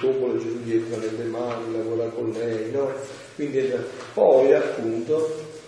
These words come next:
facendola crescere, sempre lì lui dice: "Vieni adesso tu a girare nella mia, in tutto il mio, il mio operato, non lasciarmi mai solo in tutto il mio operato, che non ci sia un atto che ho fatto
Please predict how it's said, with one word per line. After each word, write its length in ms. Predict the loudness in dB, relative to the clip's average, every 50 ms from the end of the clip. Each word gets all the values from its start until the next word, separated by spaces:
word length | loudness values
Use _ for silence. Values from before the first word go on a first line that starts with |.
| -20 -20 -20 -20 -18 -18 -18 -6 -2
facendola 560 | -2 0 2 2 0 2 2 4 6 6 6 4
crescere, 500 | 4 2 0 0 -2 0 0 0 2 2
sempre 320 | 2 2 2 2 2 2 2 2
lì 60 | 2 2 2 2 2 0
lui 60 | 0
dice: 160 | -2 -4 -4 -4
"Vieni 320 | 0 2 4 4 4 4
adesso 340 | 4 2 2 2 0 -2 -2
tu 480 | -2 -2 -2 0 0 -2 -2 -4 -8 -10 -12 -14 -16 -18 -20 -10 -6
a 160 | -4 -4 -4
girare 540 | -4 -6 -6 -2 -2 0 2 2 2 2 0 0 -2 -2
nella 200 | -4 -4 -4 -6
mia, 320 | -6 -6 -2 -2 -2 -2 -2 -4 -6 -10 -12 -14 -14 -14 -10 -8
in 180 | -6 -6 -6
tutto 300 | -4 -6 -6 -2 -2 0
il 100 | 0 0
mio, 560 | -2 -2 0 0 2 2 0 0 0 -2 -4 -4 -6
il 60 | -6
mio 220 | -4 0 2 2 2
operato, 840 | 4 2 2 2 2 2 0 0 -2 -4 -4 -6 -6 -6 -8 -12 -16 -18 -20 -20 -20 -20 -20 -20 -20 -10 -4
non 180 | -2 0 4
lasciarmi 540 | 4 4 4 4 4 2 2 2 2 0 0
mai 240 | 0 0 0 0 -2
solo 340 | 0 0 0 0 2 2 0
in 180 | 0 -2 -4 -6 -8 -10 -12
tutto 120 | -12 -10
il 40 | -8
mio 120 | -6 -2 2
operato, 260 | 2 2 4 2 2
che 80 | 2
non 140 | 0 0 -2
ci 80 | -6 0
sia 180 | 4 4 6
un 160 | 6 6 6 4
atto 460 | 4 4 4 2 0 -4 -6 -6 -6 -2
che 80 | -2 -2
ho 60 | -2
fatto 720 | -2 0 2 2 4 4 2 0 -2 -2 -4 -4 -4